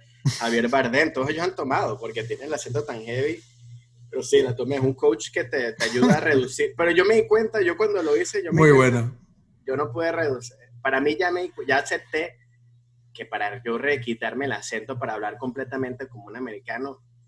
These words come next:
Speaker 1: no creo que lo voy a hacer, a menos que sea una broma intensa, que me esté preparando por una película y me lo paguen y lo esté haciendo por ocho horas, ahí sí. Pero para yo hacerlo,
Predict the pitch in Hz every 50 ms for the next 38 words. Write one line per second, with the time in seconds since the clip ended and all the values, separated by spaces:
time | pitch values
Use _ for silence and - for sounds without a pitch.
0 | _ _ _ 120 120 117 117 113 107 120 123 127 123 - 120 110 104 110 117 117
1 | 120 143 135 123 123 123 123 123 143 147 - - 156 - - - 123 131 147 147
2 | 151 151 151 156 160 156 - 123 131 123 120 113 113 117 - 135 127 131 156 175
3 | - - - 208 208 - - 143 131 127 123 - 113 131 139 165 143 131 139 147
4 | 151 156 151 165 165 - 143 127 127 135 139 - 165 160 165 156 135 127 120 117
5 | 110 - - 131 135 147 151 180 180 - - _ _ _ _ _ 123 120 117 -
6 | - 123 117 120 131 147 156 147 - 131 - - 131 139 139 - 185 170 175 190
7 | 202 214 226 226 - - - _ _ _ _ _ _ 110 113 120 127 123 123 135
8 | 117 101 - - 123 120 117 113 117 113 - - 123 117 117 113 123 143 156 -
9 | - 190 190 185 196 202 180